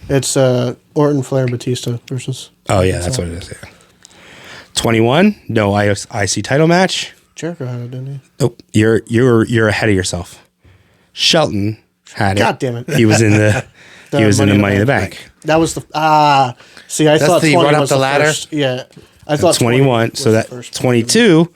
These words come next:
Speaker 2: no I C title match. Shelton is in the Money in the Bank.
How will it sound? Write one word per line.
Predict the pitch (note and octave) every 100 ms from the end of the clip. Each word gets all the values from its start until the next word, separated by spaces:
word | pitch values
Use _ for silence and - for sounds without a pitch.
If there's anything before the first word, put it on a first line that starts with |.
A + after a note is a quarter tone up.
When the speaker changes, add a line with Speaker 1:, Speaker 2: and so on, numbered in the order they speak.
| _ _ -
Speaker 2:
no | A#2+ B2+
I | A2+ A#2
C | -
title | A#2 A#2 G#2
match. | G#2+ C3 - - - _ _ _ _ _ _ -
Shelton | - - G#2+ G2+ G#2+
is | A2 A2+
in | A#2
the |
Money | A#2 A2+ B2
in |
the | A#2+
Bank. | C#3 C#3 G2